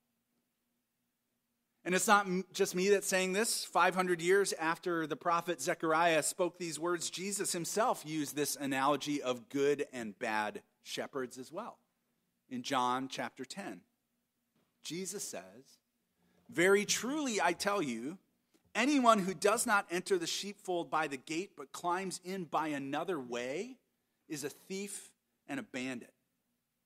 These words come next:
The one who enters by the gate is the shepherd of the sheep. The gatekeeper opens the gate for him, and the sheep hear his voice. He calls his own sheep by name, and he leads them out. And when he has brought out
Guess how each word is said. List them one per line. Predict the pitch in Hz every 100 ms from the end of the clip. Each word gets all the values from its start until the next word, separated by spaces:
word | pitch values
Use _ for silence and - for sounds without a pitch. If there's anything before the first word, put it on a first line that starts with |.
| _ _ _ _ _
The | 160
one | 196
who | 202 196
enters | 208 226 240 196 -
by | 165 170
the | 156
gate | 143 - 202 220 147 - -
is | 160 156
the | 143 143
shepherd | - 190 175 - 165 135 -
of | 139 123
the | 113
sheep. | - - 117 98 _ _ _ _ _ _ _ _ _ _ _ _ _ _
The | 139
gatekeeper | 170 175 175 185 170
opens | 151 170 185 143
the |
gate | 139 165 170
for | 160
him, | 160 165 160
and | 135
the | 120
sheep | - 185 -
hear | - 196
his | 190 156
voice. | 131 147 135 123 - - - - -
He | 196
calls | - 196 220 254
his | 240 208 -
own | 202 262
sheep | - 247 226
by | 180 160
name, | 147 131 135 135
and | 123
he | 123 131
leads | 135 160 185 -
them | 139 131
out. | 110 98 101 - _ - _
And | 131 139
when | 135
he | 143
has | 123
brought | - 156 151 170
out | 139 135 131